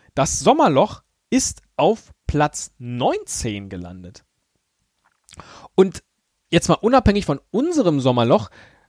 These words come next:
hatte ich auch den Eindruck, dieses Jahr gab es kein echtes Sommerloch-Thema, oder? Gab es irgend so ein, so ein, eins dieser merkwürdigen Boulevard-Themen, die irgendwie die, die Phase ausfüllen von der Bundestag hat keine Lust mehr, bis der Bundestag hat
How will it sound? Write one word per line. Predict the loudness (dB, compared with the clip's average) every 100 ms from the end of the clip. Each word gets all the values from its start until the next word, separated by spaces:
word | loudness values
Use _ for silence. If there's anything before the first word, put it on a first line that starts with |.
| _ _ _
hatte | -2 0 0
ich | -4 -2
auch | 0
den | 0 0
Eindruck, | 2 2 0
dieses | -2 -2 0
Jahr | 0 2
gab | 0 -2 -4
es | -2
kein | 2 2 0
echtes | -4 -2 -4 2
Sommerloch-Thema, | 2 2 2 2 -2 -4 0 0 -2 -4
oder? | -2 -2 -4 _ _ -4
Gab | -2 -2
es | -2
irgend | -4 -2
so | 0
ein, | 0 2
so | 2
ein, | 2 -4 -14 -8
eins | -6 2
dieser | 2
merkwürdigen | 4 2 0 0 0 0 -2
Boulevard-Themen, | 0 2 2 2 2 0 -2 -2 -2 -6 -10 _ _ _ _ _
die | -4 -2 -2 -2 -6 _ _ _ _ 4
irgendwie | 4 4 -2 -2
die, | 0 -2 -4
die | -6
Phase | -2 0 2 4 2 0
ausfüllen | 2 2 0 -8 0 4 4 2 -4
von | -8 2 2 2 -6 -10 2
der | 2
Bundestag | 2 -2 -2 -2 2 2
hat | 2 2
keine | 2 2
Lust | 0 -2 -2
mehr, | -2 -2
bis | -2
der | -2 -2
Bundestag | -4 -8 0 2 2 0
hat | -4